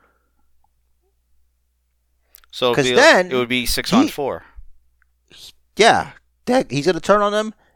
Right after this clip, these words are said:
Speaker 2: and then he's gonna turn on M J F later, and he'd be even worse.
Speaker 1: Hmm.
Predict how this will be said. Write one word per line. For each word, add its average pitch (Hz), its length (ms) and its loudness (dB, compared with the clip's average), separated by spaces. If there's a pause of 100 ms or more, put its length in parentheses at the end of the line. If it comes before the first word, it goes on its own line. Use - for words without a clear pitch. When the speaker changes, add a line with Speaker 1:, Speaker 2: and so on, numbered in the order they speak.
Speaker 2:
and 170 180 2
then 247 420 4 (880)
he's 262 160 4
gonna 254 140 6
turn 233 320 4
on 226 140 6
M 226 140 2
J 214 200 0
F 214 440 2 (840)
later, 127 600 0 (640)
and 170 120 0
he'd 208 120 -6
be 220 160 -10
even 214 200 -2
worse. 220 680 0
Speaker 1:
Hmm. 98 60 -12